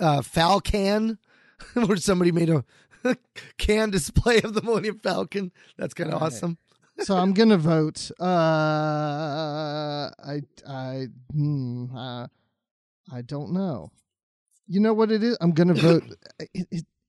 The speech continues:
Speaker 2: I don't know why. It's speaking to me. Maybe because I'm old school and it looks like a lost scene from A New Hope, uh,
Speaker 1: Mm-hmm.
Speaker 2: Tosche Station Posse. For some reason,
Speaker 1: Nice.
Speaker 2: I really like that.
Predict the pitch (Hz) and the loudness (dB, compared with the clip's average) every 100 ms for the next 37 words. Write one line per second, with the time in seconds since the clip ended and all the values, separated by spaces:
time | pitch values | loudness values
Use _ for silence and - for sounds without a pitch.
0 | - 190 208 214 214 254 240 131 - - | -8 0 4 4 4 4 2 0 -4 -6
1 | - - - 175 170 156 - 143 131 160 | -10 -6 -4 -2 -2 -2 -2 -2 4 6
2 | 185 190 196 - 175 151 131 120 - _ | 6 6 2 0 0 0 -2 -4 -10 _
3 | _ _ _ _ _ _ _ _ _ _ | _ _ _ _ _ _ _ _ _ _
4 | _ _ - 196 180 175 - 165 165 165 | _ _ -2 4 4 2 -2 0 2 2
5 | 101 - 165 147 131 120 110 135 143 - | 0 -4 -4 -4 -4 -4 -6 -6 -6 -4
6 | 151 147 151 - 135 123 120 - 135 127 | -2 0 0 -2 -4 -4 -4 -6 -6 -2
7 | 139 139 135 151 180 _ _ 92 117 110 | -2 -2 -2 -4 -6 _ _ -8 -6 -6
8 | 151 143 131 - 135 - 117 - 123 - | -6 -8 -8 -8 -8 -6 -8 -6 -8 -6
9 | 117 131 80 - - 117 143 131 214 110 | -8 -8 -12 -16 -16 -10 -4 -2 -2 -4
10 | 110 120 117 113 120 - - 60 | -6 -8 -8 -10 -12 -12 -16 -16